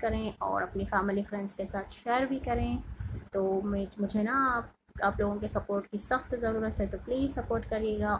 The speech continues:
और वीडियो को ना एंड तक वॉच करिएगा। तो ये देख लीजिए माशाल्लाह कितने क्रिस्पी बने हैं ना। तो चलिए अब दूसरी तरफ मैं बनाने वाली हूँ वेज मायोनाइज बर्गर।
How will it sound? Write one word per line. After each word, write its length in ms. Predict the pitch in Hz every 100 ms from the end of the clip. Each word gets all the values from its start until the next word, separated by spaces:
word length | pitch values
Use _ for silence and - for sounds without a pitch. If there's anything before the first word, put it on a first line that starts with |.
| -
और 260 | 185 185 185
वीडियो 380 | 196 190 190 185
को 160 | 185
ना 160 | 202 262 -
एंड 260 | 214 214 208
तक 160 | 220 214 -
वॉच 240 | 208 208 -
करिएगा। 520 | 208 208 208 262 370 - - - - -
तो 80 | -
ये 120 | 196 196
देख 160 | 202 -
लीजिए 200 | 202 233
माशाल्लाह 440 | 220 202 - 214 208
कितने 260 | - 208
क्रिस्पी 440 | - 208 202 - 214
बने 220 | 202 202
हैं 160 | 214 214
ना। 220 | 226 339 370 - _ _ -
तो 380 | - - - 190
चलिए 340 | - 226 240
अब 100 | 240 202
दूसरी 320 | 240 240 240
तरफ 360 | 233 226 226 226
मैं 240 | 214 214 214
बनाने 380 | 214 208 208
वाली 300 | 208 202 208 208
हूँ 500 | 214 208 202 185 175
वेज 340 | 208 220 - 208
मायोनाइज 720 | 190 190 202 208 214 220 220 208
बर्गर। 420 | 220 214 247